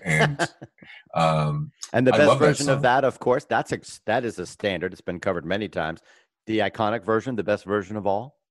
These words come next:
Speaker 1: Elf?
Speaker 2: Uh, well, it's adorable, but no, I gotta go with Ray
Speaker 1: <laughs>
Speaker 2: Charles and Betty Carter.
Speaker 1: Yeah, yeah. I just wanted to see if I could just throw you
Speaker 2: No,
Speaker 1: off for a
Speaker 2: no,
Speaker 1: second.
Speaker 2: that's, no, I mean, oh, what's that song? Uh, uh, Zooey Deschanel and,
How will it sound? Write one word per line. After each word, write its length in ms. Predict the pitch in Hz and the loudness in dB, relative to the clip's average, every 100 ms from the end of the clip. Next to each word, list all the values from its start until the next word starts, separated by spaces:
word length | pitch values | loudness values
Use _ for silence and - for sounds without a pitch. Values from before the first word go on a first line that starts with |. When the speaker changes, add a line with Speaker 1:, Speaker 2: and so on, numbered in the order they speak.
| _ _ | _ _
Speaker 1:
Elf? 480 | 95 85 147 - - _ _ _ _ _ _ _ _ _ _ _ _ _ - | 0 2 2 -6 -20 _ _ _ _ _ _ _ _ _ _ _ _ _ 2
Speaker 2:
Uh, 280 | 143 147 143 | 4 4 2
well, 180 | 117 117 | 0 4
it's 280 | 104 104 104 | 4 2 -2
adorable, 440 | 76 98 98 85 | 0 4 4 2
but 120 | 82 | -2
no, 100 | 92 | 0
I 60 | 98 | 0
gotta 180 | 113 107 | 0 2
go 100 | 101 | 0
with 140 | 90 | 2
Ray 120 | 98 | 0
Speaker 1:
<laughs> 60 | 92 | 2
Speaker 2:
Charles 260 | 110 92 85 | 2 2 -2
and 80 | 90 | 0
Betty 180 | 98 | 0
Carter. 380 | 85 104 101 76 _ _ | 2 0 0 -4 _ _
Speaker 1:
Yeah, 400 | 98 92 73 67 | 2 2 2 0
yeah. 320 | 69 69 67 69 _ _ - | -2 -2 -4 -6 _ _ -2
I 140 | 107 | 0
just 160 | - 95 | 0 -2
wanted 140 | 87 | -2
to 100 | 80 | -2
see 160 | 82 76 | -2 -2
if 140 | 69 | -2
I 100 | 69 | -6
could 240 | - 69 | -6 -10
just 260 | - - - - | -8 -12 -12 -12
throw 160 | - 156 | -2 0
you 80 | 147 | 4
Speaker 2:
No, 120 | 131 | 6
Speaker 1:
off 40 | |
for 40 | 170 | 8
a 40 | |
Speaker 2:
no, 60 | 123 | 6
Speaker 1:
second. 100 | 131 | 6
Speaker 2:
that's, 300 | 143 - - | 4 2 -2
no, 200 | 131 143 | 2 4
I 100 | 127 | 2
mean, 240 | 127 120 - _ _ _ - | -2 -8 -12 _ _ _ -2
oh, 80 | |
what's 220 | 143 185 - | 0 0 0
that 180 | 156 | -2
song? 340 | - 143 147 104 | 0 -2 -2 -4
Uh, 40 | |
uh, 240 | 101 98 101 | -2 -2 -4
Zooey 280 | 101 131 127 | -4 0 0
Deschanel 460 | 123 - 123 110 107 | 0 -2 -2 -2 0
and, 220 | 98 | -2